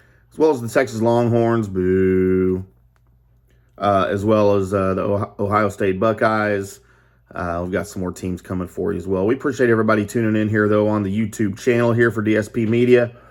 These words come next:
our little growing baby that we have here. We appreciate everybody sharing, subscribing, liking,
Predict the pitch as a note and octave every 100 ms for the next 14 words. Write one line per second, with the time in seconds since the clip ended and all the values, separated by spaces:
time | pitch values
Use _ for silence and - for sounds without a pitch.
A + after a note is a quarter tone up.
0 | - - _ _ _ - A#2+ C3 C#3 C#3+
1 | B2 B2+ C3+ C3 B2 A2+ A#2+ B2 A#2+ A2+
2 | G#2 A2+ A2 G#2+ A2+ A2 G#2+ G#2 A2+ G#2
3 | G#2+ G#2 G#2 G#2 G2+ F#2+ D3+ D3+ D3+ D3
4 | B2 F#2+ - C3+ C3 C3 C3 B2 G2+ A2
5 | A2 A#2 A2 G#2